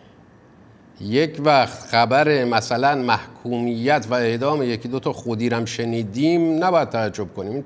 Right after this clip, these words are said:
تقلاها توی، آه،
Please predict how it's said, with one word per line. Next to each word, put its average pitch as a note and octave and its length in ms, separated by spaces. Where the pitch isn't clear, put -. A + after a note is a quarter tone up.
تقلاها G#2+ 600
توی، B2+ 400
آه، G2+ 440